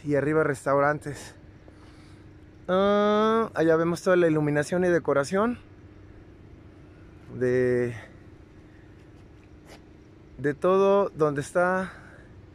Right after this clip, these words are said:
el jefe de gobierno. Y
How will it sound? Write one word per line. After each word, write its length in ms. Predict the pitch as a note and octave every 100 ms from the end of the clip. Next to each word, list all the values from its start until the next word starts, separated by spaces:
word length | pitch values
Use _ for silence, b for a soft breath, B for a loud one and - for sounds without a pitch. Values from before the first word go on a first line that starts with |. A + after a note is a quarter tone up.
| B B -
el 60 | C#3
jefe 260 | - D#3 F3
de 180 | D#3+
gobierno. 460 | D3 C#3+ D3+ C#3+ B2 G#2 B B B - - - - - - -
Y 840 | - G3+ A3 A#3 A#3+ A#3+ B3 B3+ A3+